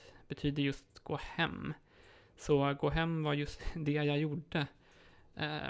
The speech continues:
och nu sitter jag hemma och spelar in en podcast i brist på annat att göra. Eh, det är ju som sagt rätt så, um, hårda regler här i Polen. Man, eh,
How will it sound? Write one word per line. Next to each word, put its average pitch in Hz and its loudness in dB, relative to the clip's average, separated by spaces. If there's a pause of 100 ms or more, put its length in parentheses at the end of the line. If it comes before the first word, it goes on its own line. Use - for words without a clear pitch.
(120)
och 160 -2
nu 147 2
sitter - -2
jag 139 -2
hemma 147 0
och - -6
spelar 143 0
in 143 2
en 139 0 (100)
podcast - 8
i - -8
brist 151 -8
på - -14
annat 143 -6
att - -8
göra. 143 0 (1000)
Eh, 151 -6
det 151 -6
är - 0
ju 147 0
som 151 -6
sagt - -8
rätt 147 -6
så, 139 2
um, 139 -2 (240)
hårda 139 -2
regler 156 -4
här 147 -6
i - -4
Polen. - -6
Man, 147 -6
eh, 143 -8